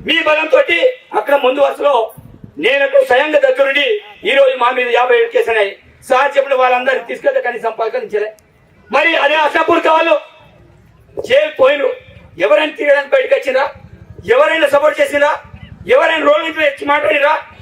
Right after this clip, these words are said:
డైలీ పొద్దున్న లేస్తే నా ఇంటికి వచ్చి ఏడ్చుకుంటా వాళ్ళ తల్లిదండ్రులు వచ్చేవాళ్ళు. వాళ్ళని తీయాలంటే ఈరోజు ఒక జడ్జి మిలియన్ కామెడీ పడి చెప్తా, అక్కడ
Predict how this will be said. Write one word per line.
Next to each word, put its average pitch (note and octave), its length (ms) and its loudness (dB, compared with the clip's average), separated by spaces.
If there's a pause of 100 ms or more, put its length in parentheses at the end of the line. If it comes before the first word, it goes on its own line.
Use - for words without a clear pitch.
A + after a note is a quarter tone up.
(320)
డైలీ C#4+ 280 2
పొద్దున్న B3+ 360 2
లేస్తే B3+ 240 2
నా B3 140 -2
ఇంటికి A#3+ 240 -4
వచ్చి A3 240 -2
ఏడ్చుకుంటా B3 400 -2
వాళ్ళ A3+ 160 -4
తల్లిదండ్రులు G3 480 -2
వచ్చేవాళ్ళు. F3 360 -2 (960)
వాళ్ళని A#3+ 280 0
తీయాలంటే B3+ 720 0 (840)
ఈరోజు C#4 320 2
ఒక - 120 0
జడ్జి C#4+ 360 2 (580)
మిలియన్ D4 340 -2
కామెడీ D4 340 0
పడి C4+ 140 2
చెప్తా, C4 420 0 (1080)
అక్కడ B3 420 0